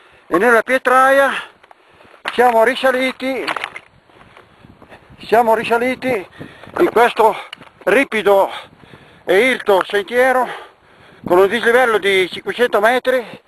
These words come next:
Siamo arrivati qui al Pas de Chevaux. Vedete lo stupendo paesaggio, c'è le Grand Jurasse, Monte Dolent e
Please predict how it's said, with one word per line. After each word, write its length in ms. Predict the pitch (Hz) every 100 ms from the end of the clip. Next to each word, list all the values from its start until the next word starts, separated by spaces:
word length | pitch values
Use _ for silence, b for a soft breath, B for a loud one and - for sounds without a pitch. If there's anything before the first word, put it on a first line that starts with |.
| B B B B B
Siamo 260 | 214 233
arrivati 400 | 226 233 247 226
qui 180 | - 247
al 160 | 226 196
Pas 220 | 254 254
de 120 | 214
Chevaux. 380 | 214 214 175 120 - B B B B B B B
Vedete 600 | - 170 240 233 202 180 165
lo 140 | 170
stupendo 460 | - 196 254 220 208
paesaggio, 640 | 202 190 220 240 269 277 247 B B B B B -
c'è 260 | 190 190
le 100 | 185
Grand 260 | 170 233 247
Jurasse, 540 | 196 214 240 254 247 - - -
Monte 420 | 165 233 240 202
Dolent 600 | 208 240 247 247 233 - B B B B B B B B
e 280 | 185 202